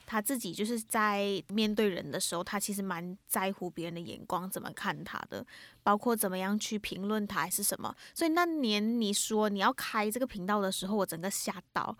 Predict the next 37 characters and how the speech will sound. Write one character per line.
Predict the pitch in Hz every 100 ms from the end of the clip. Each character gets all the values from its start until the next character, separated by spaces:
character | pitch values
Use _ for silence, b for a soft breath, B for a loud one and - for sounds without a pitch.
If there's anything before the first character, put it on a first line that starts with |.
| B -
因 |
为 | 359
我 |
想 | 302
说， | 247
你 | 277 254
可 | - 339
以 | 392
承 | - 294 269
受 | 311 370 320
公 | - 285 294
众 | 330 311
的， | 269 240 - _ _
就 | -
是 | 349 349
公 | 277 262
众 | 285 247
人 | 202
物 | 247
这 | 233
个 | 233
东 | 208 180
西 | 196 160
嘛， | 151 -
你 | 233
可 | 269
以 | 294
承 | 254 220
受 | 262
大 | 254 247 220
家 | 208 190
的 | 202 - B B B
批 | - 233
评 | 220 202 190
跟 | 190 196 190 202 B B B -
就 | 240
是 | 220